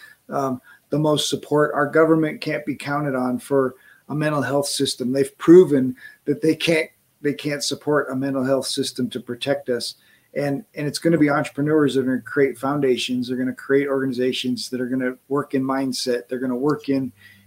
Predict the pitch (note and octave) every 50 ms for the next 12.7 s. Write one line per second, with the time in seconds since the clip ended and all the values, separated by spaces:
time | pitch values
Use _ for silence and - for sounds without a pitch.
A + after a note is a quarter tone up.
0 | _ - D3 C#3+ C#3 C3+ C3+ C3+ C3+ _ _ - D#3+ C#3+ C3+ C3+ C3 B2+ - _
1 | _ _ _ _ _ _ - D3 C#3 C3+ C#3+ C3+ C#3+ C#3+ D3+ D#3 C#3+ - - C#3+
2 | C#3 C3+ - F3 E3 C#3+ - C#3 C3+ C3+ B2+ - - C#3+ C#3 C#3 - - - D3
3 | D3+ C#3 B2+ A#2+ A#2 - - - - - C#3 C3 C3 - _ _ - - _ _
4 | - C#3+ D3 D#3 E3+ - - - D#3 E3 F#3 G3 F3+ D3+ - - - F3+ D3 C3
5 | C3 D3 D#3 D#3 - - - - C3 C#3 C#3+ C#3 - C#3+ C3 - D3 D3 D3 C3
6 | B2 - - _ - C#3 B2+ A#2 D3+ D#3 D3+ C#3 - - - - - D3+ C#3+ -
7 | - - C3+ C3+ C3+ B2+ - - C3+ C3+ C#3 C3+ B2+ B2+ B2 A#2 - - C3+ C3
8 | B2+ B2 _ - - _ - - C#3 B2+ A2 D#3 D#3+ D#3+ D#3+ - - D3 C#3+ D3
9 | C#3+ C#3+ - C3+ C3+ C#3 C#3 C3 C3+ C3 B2 A#2+ - - C3 C3 C3 B2 A2+ -
10 | - - - _ _ _ _ _ - D#3 D#3 C#3+ C#3+ B2+ - - D3 C#3+ C#3+ C#3
11 | C#3 C3+ B2+ B2+ A#2+ C3+ C#3 C#3 C#3 B2+ C3 B2 A#2+ - - C3+ C3 C3+ C3 C#3+
12 | C#3 C3+ B2 - - - C#3 C#3 C3+ C3+ C3 B2+ B2 A#2+